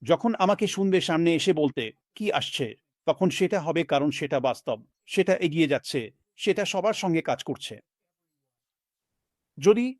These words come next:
যখন আমাকে এটা নিয়ে বলতে শোনো, তখন সেটাই হচ্ছে, বন্ধুরা, এখন এখানে একটা শর্ত আছে।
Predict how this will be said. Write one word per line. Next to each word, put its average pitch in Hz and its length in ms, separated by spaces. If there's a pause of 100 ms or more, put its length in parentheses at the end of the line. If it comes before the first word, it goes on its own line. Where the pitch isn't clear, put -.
যখন 175 340
আমাকে 196 360
এটা 175 120
নিয়ে 170 180
বলতে 156 280
শোনো, 143 340 (240)
তখন 175 220
সেটাই 202 320
হচ্ছে, 165 360 (220)
বন্ধুরা, 131 440 (100)
এখন 247 320
এখানে 202 260
একটা 208 220
শর্ত - 280
আছে। 131 320